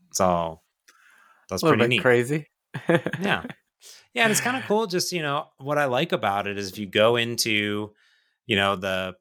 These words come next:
Speaker 1: palette, command palette in V S Code, you type in dot net, you type in C sharp, like, just, there's so much stuff in there now.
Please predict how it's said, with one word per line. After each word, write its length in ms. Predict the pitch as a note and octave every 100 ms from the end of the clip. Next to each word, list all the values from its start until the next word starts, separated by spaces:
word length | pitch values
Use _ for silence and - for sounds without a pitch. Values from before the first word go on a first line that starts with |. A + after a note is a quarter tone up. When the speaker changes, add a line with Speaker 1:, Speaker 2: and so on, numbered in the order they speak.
| _
Speaker 1:
palette, 540 | - A#2+ A#2 G2+ G#2+ -
command 340 | A#2 A2 C3
palette 320 | A#2 G2 F#2 F#2
in 120 | F#2
V 120 | F#2+
S 120 | F2+
Code, 440 | - F3 D#3 B2 A#2+ _ - F#2+ _ -
you 220 | G#2 F2+ _ -
type 220 | G2+ G2
in 120 | G2+
dot 220 | F#2+ F2 F#2+
net, 240 | D3 E3+ -
you 80 | F#2
type 260 | G2 F#2+
in 120 | F2 E2+
C 160 | F2+
sharp, 360 | E2+ C#3+ E3 -
like, 300 | F#2 F2+ _ _ _ _ _ -
just, 260 | G2+ - _ _ _ _ _ -
there's 160 | G#2 -
so 140 | B2
much 160 | B2+ -
stuff 340 | - D3 C#3+
in 120 | C3 G#2+
there 160 | F#2
now. 320 | F2 D2+ D2+